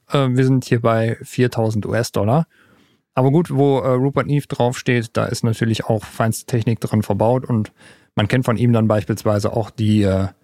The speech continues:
berühmte Silk-Schaltung, die nochmal so eine gewisse, gewisse Magic mit dazu bringt.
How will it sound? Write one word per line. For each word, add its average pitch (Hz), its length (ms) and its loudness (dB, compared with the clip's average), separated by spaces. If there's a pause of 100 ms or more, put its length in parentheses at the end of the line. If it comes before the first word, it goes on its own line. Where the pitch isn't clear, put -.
(360)
berühmte 107 560 0
Silk-Schaltung, 147 1040 0
die 131 80 2
nochmal 110 220 0
so 104 80 -2
eine 107 120 2
gewisse, 120 680 0 (600)
gewisse 131 320 2
Magic 123 500 2
mit - 340 -2
dazu 143 260 0
bringt. 127 440 2